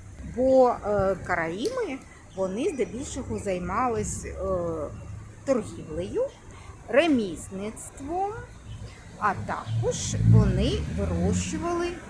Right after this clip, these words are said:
тютюн. І в місті Катеринославі була монопольна тютюнова фабрика Іосипа Джигіта, куди ми зараз з вами і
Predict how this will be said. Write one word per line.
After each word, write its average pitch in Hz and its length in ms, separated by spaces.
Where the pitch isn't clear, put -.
тютюн. 233 400
І 302 80
в 214 80
місті 247 520
Катеринославі 196 760
була 262 440
монопольна 262 880
тютюнова 311 600
фабрика 254 840
Іосипа 226 680
Джигіта, 214 580
куди 226 260
ми 339 140
зараз 196 380
з 185 40
вами 247 340
і 233 240